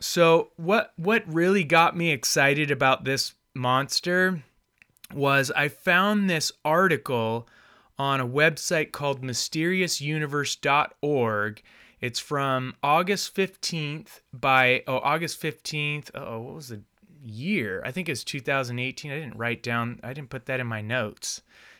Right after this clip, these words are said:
In any event, if you go to mysterious universe dot org, there's an article by Brent Swancer called Bizarre Real Encounters with the Grim Reaper.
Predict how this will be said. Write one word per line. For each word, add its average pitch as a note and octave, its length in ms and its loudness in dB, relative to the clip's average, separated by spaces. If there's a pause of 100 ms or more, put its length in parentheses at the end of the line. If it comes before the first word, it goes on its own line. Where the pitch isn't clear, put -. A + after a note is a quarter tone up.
In D3 120 -4
any D3 200 2
event, A2+ 280 2
if - 80 -12
you C#3 40 -8
go F#3 120 4
to F3+ 80 4
mysterious E3+ 600 2
universe D3+ 400 -2
dot C#3+ 320 2
org, B2 320 -2
there's A2+ 260 -2
an A#2 120 -4
article C#3+ 720 -2 (340)
by B2 280 2 (400)
Brent C#3+ 480 -2 (120)
Swancer D3 880 -2
called B2+ 380 -2
Bizarre C3+ 600 0
Real D3+ 340 -2
Encounters B2+ 880 -6
with B2 280 -6
the A#2+ 80 -6
Grim A#2+ 420 -4
Reaper. A2+ 540 -4